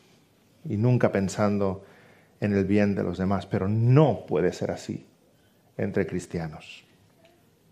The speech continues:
La luz de Cristo debe brillar en este mundo. Filipenses dos tres, "Nada hagáis por contienda o por vanagloria,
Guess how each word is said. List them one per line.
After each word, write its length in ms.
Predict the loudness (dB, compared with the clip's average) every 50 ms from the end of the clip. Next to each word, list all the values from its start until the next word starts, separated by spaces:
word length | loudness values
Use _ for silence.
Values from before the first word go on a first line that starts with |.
| _ _ _ _ _ _ _ _ _ _ _ _ _ _ -8
La 180 | -4 -2 0
luz 280 | 2 4 4 4 4 4
de 180 | 4 2 2 2
Cristo 420 | 2 2 2 2 2 -2 -2 2
debe 220 | 2 4 2 2
brillar 440 | 2 0 0 0 2 0 0 0 -4 -8
en 140 | -8 -6 -6
este 200 | -6 -6 -4 -4
mundo. 460 | -4 -2 -2 -2 -4 -4 -6 -8 -10 -16 _ _ _ _ _ _ _ -20 _ _ _ _ _
Filipenses 560 | 0 0 2 4 4 2 2 2 0 0 2
dos 300 | 4 2 2 2 0 0
tres, 360 | 0 2 2 2 0 -2 0 4
"Nada 420 | 6 8 8 8 8 8 8 6
hagáis 560 | 6 8 6 6 8 8 8 8 6 4 2
por 260 | 2 4 4 4 4 4
contienda 800 | 4 4 4 4 4 4 6 6 6 6 6 6 4 4 4 2
o 140 | 2 4
por 180 | 6 6 6 6
vanagloria, 680 | 6 6 6 6 4 6 6 6 8 8 6 6 4